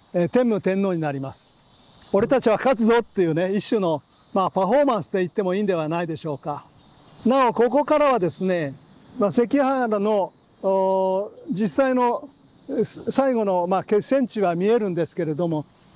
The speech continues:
えー、他の、こちらの方のですね、えー、ここに、えー、看板が出てますが、えー、南天満山だとか、そういった方は残念ながらちょっとここからは見えにくいんです。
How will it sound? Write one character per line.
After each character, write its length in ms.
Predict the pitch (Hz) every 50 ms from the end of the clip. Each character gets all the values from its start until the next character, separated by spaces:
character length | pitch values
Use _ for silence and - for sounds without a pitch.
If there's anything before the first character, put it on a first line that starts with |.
| - - - -
え 360 | 196 190 190 196 196 190 196 196
ー、 40 |
他 280 | 170 190 214 208 262 285
の、 280 | 285 285 285 277 262 -
こ 120 | 247 247
ち 160 | - - 311
ら 120 | 302 294 294
の 100 | 302 240
方 180 | 285 285 240
の 140 | 202 180 156
で 100 | 147 143
す 120 | - - 190
ね、 200 | 208 214 196 - _ _ _ _ _ _
え 80 | 208 202
ー、 20 |
こ 80 | - 220
こ 80 | 233
に、 100 | 233 240 233 233 214
え 400 | 208 214 208 202 202 202 196 196
ー、 20 | 185
看 160 | - 214 208
板 140 | 208 208 208
が 100 | 208 196
出 120 | 214 208
て 100 | - 185
ま 120 | 165 151
す 120 | 135 - 165
が、 220 | 160 160 160 143 - _ _ _ _ _ _ _ -
え 220 | 185 185 185 175
ー、 40 | 175
南 360 | 190 202 220 233 233 233 226
天 200 | - 226 226 226
満 120 | 220 226 226
山 240 | 226 220 214 214 208
だ 120 | 214 202
と 140 | - 190 160
か、 240 | - 175 160 151 139 -
そ 120 | - 247
う 40 | 277
い 20 |
っ 20 | 262
た 160 | - 294 254
方 120 | 233 269
は 100 | 247 208
残 220 | 175 160 220 233 247
念 80 | 269 269
な 80 | 262
が 80 | 233 208
ら 80 | 185 165
ち 80 | -
ょ 60 | 254
っ 20 | 226
と 100 | - 196
こ 100 | 175 196
こ 40 | 226
か 140 | - 285
ら 80 | 269 240
は 100 | 196 170
見 100 | 170 185 202
え 80 | 208
に 100 | 214 208
く 160 | 185 - 202 175
い 60 | 147
ん 20 |
で 100 | 135 143 127
す。 180 | - - -